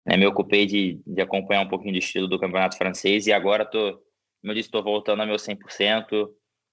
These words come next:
né? Fisicamente, mentalmente, meu, meu, meu estilo de jogo e tô, eu tô vendo que, que o, o quanto o físico é importante sim aqui no, no campeonato francês.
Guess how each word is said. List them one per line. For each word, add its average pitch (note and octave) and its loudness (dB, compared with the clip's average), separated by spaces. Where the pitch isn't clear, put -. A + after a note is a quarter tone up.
né? F#2 0
Fisicamente, F#2+ 0
mentalmente, F#2 0
meu, F#2+ 0
meu, F2+ -6
meu F#2 0
estilo F#2+ 0
de G2 0
jogo G2+ 4
e G2 4
tô, G2+ 4
eu G#2 -4
tô - 0
vendo G2+ 4
que, G2 2
que G2 -2
o, F2+ -4
o F#2+ -10
quanto G#2 -2
o G#2+ 0
físico G2+ -2
é G2 4
importante F#2+ -2
sim G2 -4
aqui F#2 -6
no, F2 -2
no F2+ -6
campeonato F2 2
francês. - -2